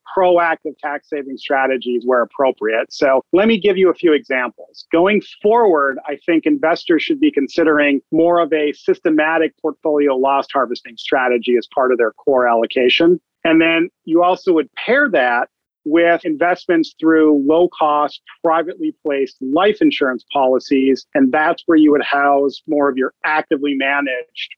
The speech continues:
portfolios. And this, of course, would require you to be a qualified purchaser. So assuming you're a qualified purchaser, you'd have access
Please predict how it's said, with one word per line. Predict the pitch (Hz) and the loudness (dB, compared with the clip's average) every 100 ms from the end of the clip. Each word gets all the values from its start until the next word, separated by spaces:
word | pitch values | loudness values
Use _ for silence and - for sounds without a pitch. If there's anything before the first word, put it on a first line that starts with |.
| _ | _
portfolios. | 139 127 151 131 123 117 120 123 - - | -6 -4 -2 0 0 0 -2 -2 -8 -4
And | 151 143 139 139 - | 0 0 0 0 -2
this, | - 170 | -2 -2
of | 165 | -2
course, | - 160 151 - - - _ _ | -2 0 0 -2 -12 -20 _ _
would | 156 139 | -2 0
require | 175 175 151 | -2 0 0
you | 143 | 0
to | 135 | -2
be | 127 | -2
a | 127 | -2
qualified | - 143 131 120 127 113 110 - _ | -2 -2 -2 -2 -6 -6 -8 -10 _
purchaser. | - 220 - 202 - 143 | -2 0 0 -2 0 -2
So | - 127 | -2 -4
assuming | - 143 135 | 0 0 2
you're | 123 | 0
a | |
qualified | 117 135 123 127 117 | 0 0 0 0 -2
purchaser, | - 180 - - 135 | -2 -2 -2 -2 0
you'd | 131 | 0
have | 117 113 | 0 -2
access | 120 117 - 120 110 | -2 -4 -4 -6 -6